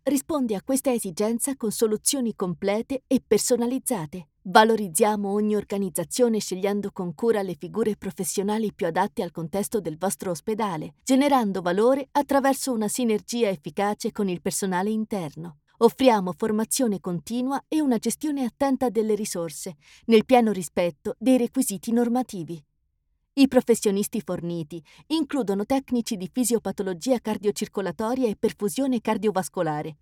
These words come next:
personale infermieristico e clinical support specialist,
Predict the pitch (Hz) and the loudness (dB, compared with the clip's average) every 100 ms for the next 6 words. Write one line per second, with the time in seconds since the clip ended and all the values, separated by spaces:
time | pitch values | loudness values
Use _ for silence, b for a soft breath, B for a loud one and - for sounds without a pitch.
0 | - 269 - 240 233 240 202 - 202 190 | 6 6 8 6 6 4 2 2 0 0
1 | 175 240 - 294 311 - 285 - 269 285 | 0 -2 -4 -4 -6 2 0 2 0 0
2 | 302 302 277 - - 233 - 262 269 185 | 0 0 0 -2 0 0 -2 -6 -4 -4
3 | 170 160 175 - | -6 -6 -6 -10